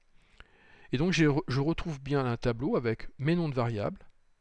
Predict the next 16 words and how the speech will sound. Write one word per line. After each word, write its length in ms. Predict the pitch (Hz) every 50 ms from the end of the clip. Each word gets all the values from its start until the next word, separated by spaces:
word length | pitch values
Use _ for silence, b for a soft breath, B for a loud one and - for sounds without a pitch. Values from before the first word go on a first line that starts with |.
| _ _ - -
mes 160 | 143 156 180
diamètres 320 | 160 156 143 139 139 - 160
intérieurs, 340 | - - 113 107 127 156
mes 80 | 170 165
diamètres 300 | 151 139 139 147 - -
extérieurs. 500 | 131 - - - 120 104 107 - 92 - - - _ - - B B B B B B B B -
J'ai 180 | 117 127 214 233
préparé 580 | - 214 196 - 185 170 165 165 165 160 156 170 - -
un 120 | 143 143
tableau 440 | - - 139 131 127 127 135 135 135 - - - - - - - - - _ _ - - - - _ _ _ _ - b b b b b b b b b b - -
de 160 | 104 104 104
tubes 400 | - - - 135 127 113 101 98 - - - - - _ _ - - - _ b b b b b b b b b b - - _ _ _ _ _ _ _ _ - _ _ _ -
en 100 | - 107
pouces, 440 | - - 254 - - - - - - - - - - - - - - - - - - - - - _ - - - - - _ - - - - -
constitué 600 | - 131 123 - - 127 - - - 127 131 127
donc 300 | 104 101 98 95 -